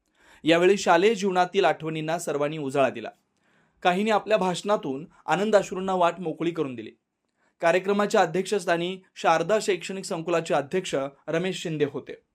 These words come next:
शारदा विद्या मंदिर येथील अठ्ठ्याहत्तर एकोणऐंशीच्या बॅचनं तब्बल शेहेचाळीस वर्षांनी एकत्र येत वर्गमित्र स्नेहमेळावा मोठ्या उत्साहात संपन्न केला. आपले वय,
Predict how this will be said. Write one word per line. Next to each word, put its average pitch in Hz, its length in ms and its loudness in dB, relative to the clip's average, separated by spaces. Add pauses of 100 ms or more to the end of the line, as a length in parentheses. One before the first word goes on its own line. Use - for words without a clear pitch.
(440)
शारदा 185 340 4
विद्या 247 300 2
मंदिर 226 260 0
येथील 220 340 0 (100)
अठ्ठ्याहत्तर 202 600 -2 (100)
एकोणऐंशीच्या 190 640 -4
बॅचनं 160 480 2 (340)
तब्बल 202 400 4
शेहेचाळीस 208 540 0
वर्षांनी 180 380 -2
एकत्र 151 280 -4
येत 147 140 0 (360)
वर्गमित्र 175 680 2 (260)
स्नेहमेळावा 185 600 2
मोठ्या 170 320 -4
उत्साहात 156 340 -2
संपन्न 135 340 -8
केला. 110 220 -14 (460)
आपले 180 260 6
वय, 208 300 6